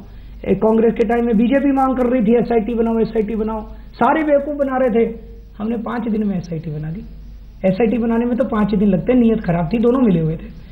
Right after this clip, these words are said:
दोनों, ना बीजेपी चाहती सिखों के लिए, ना कांग्रेस चाहती सिखों के लिए, ना बीजेपी मुसलमानों का फायदा चाहती, ना कांग्रेस मुसलमानों का फायदा चाहती।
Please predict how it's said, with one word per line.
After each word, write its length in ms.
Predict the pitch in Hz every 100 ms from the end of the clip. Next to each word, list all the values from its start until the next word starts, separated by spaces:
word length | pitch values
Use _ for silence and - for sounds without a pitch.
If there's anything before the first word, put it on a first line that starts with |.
| - -
दोनों, 320 | 175 269 320 269
ना 160 | 277
बीजेपी 320 | 262 240 339
चाहती 300 | 339 294 294
सिखों 400 | 339 - - 294
के 220 | 285 277 277
लिए, 340 | 277 208 - - -
ना 60 | 220
कांग्रेस 380 | 220 247 262 277
चाहती 300 | 269 - 240
सिखों 280 | - 196 202
के 140 | 202
लिए, 220 | 175 160 - - -
ना 140 | 226 214
बीजेपी 400 | 247 311 339 339
मुसलमानों 460 | 285 294 285 285
का 120 | 285 277
फायदा 320 | 254 240 254
चाहती, 500 | 233 226 233 202 - - 202
ना 60 |
कांग्रेस 400 | 208 233 262 294 262
मुसलमानों 480 | 240 233 220 214
का 100 | 208
फायदा 340 | 220 - 185 190
चाहती। 320 | - 165 175